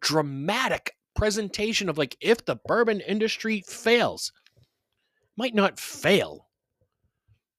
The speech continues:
but it's gotta recede. It is way too overinflated.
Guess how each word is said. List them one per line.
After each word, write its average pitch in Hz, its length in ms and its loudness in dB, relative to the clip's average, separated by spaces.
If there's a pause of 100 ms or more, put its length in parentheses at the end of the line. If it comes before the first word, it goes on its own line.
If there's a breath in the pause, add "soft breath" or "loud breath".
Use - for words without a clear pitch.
but 190 120 2
it's - 160 2
gotta 214 240 8
recede. 139 640 2 (840)
It 196 140 8
is 147 180 4
way 147 400 2
too 202 280 -4
overinflated. 165 1000 -2